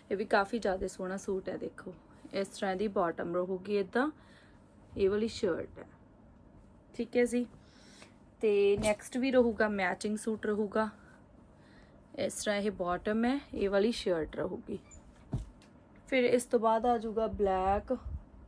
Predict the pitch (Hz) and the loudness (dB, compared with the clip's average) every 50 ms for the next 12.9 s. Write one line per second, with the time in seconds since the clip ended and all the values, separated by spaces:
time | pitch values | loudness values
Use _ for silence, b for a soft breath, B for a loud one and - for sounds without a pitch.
0 | - - - - - - - - - B B B B B B B B B B B | -20 -20 -14 -12 -12 -12 -12 -12 -14 B B B B B B B B B B B
1 | B B B B B - - - - - - - - - - - 220 - - 220 | B B B B B -20 -20 -20 -20 -20 -20 -20 -20 -10 -8 -8 -6 -4 -2 0
2 | 220 220 214 220 220 214 202 214 208 208 202 208 202 190 202 196 185 180 175 180 | 4 4 4 4 4 2 2 2 2 2 2 2 0 0 0 2 2 2 2 2
3 | 185 190 190 - 220 - 202 196 202 - - 190 190 202 196 - - 202 202 196 | 2 0 0 -4 -6 -4 -2 -2 -2 -2 -2 -2 -2 -4 -4 -4 -4 -4 -4 -2
4 | 190 190 185 - 190 196 185 - - 185 196 202 190 190 185 185 - 208 220 - | -2 -4 -4 -4 -4 -6 -6 -6 -6 -4 0 2 2 2 2 0 -2 -2 -2 0
5 | 214 196 196 - 220 202 214 208 196 208 208 208 - 214 202 202 208 220 220 233 | -2 -2 0 0 0 2 2 2 2 2 0 -2 -4 -4 -4 -2 -2 -2 -2 -2
6 | 262 262 B B B B B B B 254 285 247 294 269 302 320 311 247 277 262 | -4 -4 B B B B B B B 4 6 6 6 8 8 8 8 10 10 10
7 | 233 226 - 247 247 254 254 254 240 254 254 247 240 226 202 202 208 208 - 240 | 10 10 8 6 4 4 4 4 4 4 4 4 6 6 6 6 4 4 0 -2
8 | 214 202 196 - - 214 202 202 208 214 220 220 208 254 262 226 - 190 180 180 | -2 -2 -4 -2 0 0 2 2 2 2 0 0 0 -2 -2 -2 0 -2 -2 0
9 | - 180 185 190 196 202 202 208 214 233 233 - - 208 196 - - 220 226 240 | -2 -2 -2 -2 -2 -4 -4 -2 0 0 0 0 -2 -4 -6 -6 -6 -4 -4 -4
10 | 247 240 - - 214 190 175 151 - - - - - - - B B B B B | -4 -6 -8 -6 -2 0 0 0 -2 -4 -8 -10 -10 -12 -14 B B B B B
11 | B B - 208 202 208 208 208 208 - - 190 170 170 - - - 185 196 202 | B B 0 2 2 2 2 0 0 -2 -2 -4 -4 -4 -4 -6 -6 -4 -2 -4
12 | 202 - - 226 220 220 214 180 185 180 - - - - - - - | -2 2 4 4 4 4 2 2 0 -4 -6 -6 -10 -12 -12 -12 -14